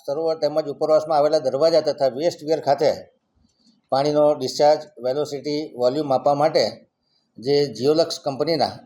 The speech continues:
તેર જેટલા રડાર સ્ટેશન સ્થાપવાના છે, એ કામને મંજૂરી આપવામાં આવી છે, તથા પાંચ જગ્યાએ Andrés હોસર કંપનીના હાઇડ્રોસ્ટેટિક piezometer-ના કામને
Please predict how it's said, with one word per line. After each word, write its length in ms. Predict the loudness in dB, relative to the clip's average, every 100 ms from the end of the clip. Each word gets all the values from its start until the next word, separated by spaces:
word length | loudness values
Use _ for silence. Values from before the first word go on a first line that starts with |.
| _ _ _ _ _ -10
તેર 260 | -4 -2
જેટલા 600 | 0 -2 2 4 4 2 -6 -4
રડાર 260 | 2 2
સ્ટેશન 460 | 0 -6 -12 -10 -6
સ્થાપવાના 440 | -2 0 0 0
છે, 220 | -2 -6 -12 _ _
એ 80 | -4
કામને 280 | -2 -2 -2
મંજૂરી 300 | -2 0 0
આપવામાં 260 | 2 2
આવી 180 | 0 -2
છે, 40 | -4
તથા 300 | -4 0 0
પાંચ 340 | 0 -2 -2
જગ્યાએ 420 | -2 2 2 0 -12 _ _ -8 -4
Andrés 240 | 0 0
હોસર 360 | 0 -2 -2 -2
કંપનીના 440 | -4 -2 -2 -2
હાઇડ્રોસ્ટેટિક 920 | -4 -12 _ -2 0 0 -2 -4 -6
piezometer-ના 840 | -2 -2 0 0 -2 -6 _ -4 -2
કામને 380 | 2 2 0